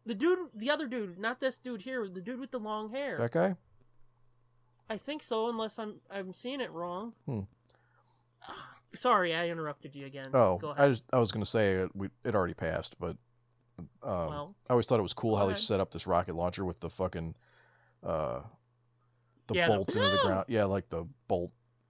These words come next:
Speaker 2: gun into the ground.
Speaker 1: Yeah.
Speaker 2: Yeah, I see him.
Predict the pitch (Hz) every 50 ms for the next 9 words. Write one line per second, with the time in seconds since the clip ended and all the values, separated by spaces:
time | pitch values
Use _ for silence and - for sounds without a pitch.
0 | _ _ _ - 95 101 92 95 95 95 92 95 - _ _ _ _ _ _ -
1 | - _ - 113 95 95 87 87 82 87 87 85 87 85 92 92 - _ _ _
2 | _ _ _ _ _ _ _ _ _ _ - 180 170 160 147 139 139 - _ _
3 | _ _ _ - 131 156 147 151 151 151 147 - - - - 190 220 208 196 185
4 | 180 156 139 131 113 98 87